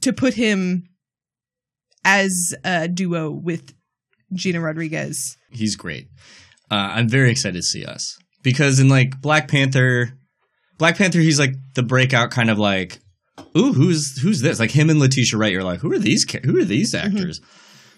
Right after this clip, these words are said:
Speaker 2: But Us, it's really gonna be, like, equal parts him and Lupita Nyong'o. And it's, and I think that, you know, he's either gonna just become,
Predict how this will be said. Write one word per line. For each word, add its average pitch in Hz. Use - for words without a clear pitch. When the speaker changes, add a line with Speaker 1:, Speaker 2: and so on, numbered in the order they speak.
Speaker 2:
But 127
Us, 139
it's 113
really 113
gonna 107
be, 98
like, 82
equal 127
parts 101
him 110
and 92
Lupita 95
Nyong'o. 78
And 87
it's, -
and 90
I 95
think 95
that, 87
you 123
know, 117
he's 135
either 147
gonna 131
just 110
become, 107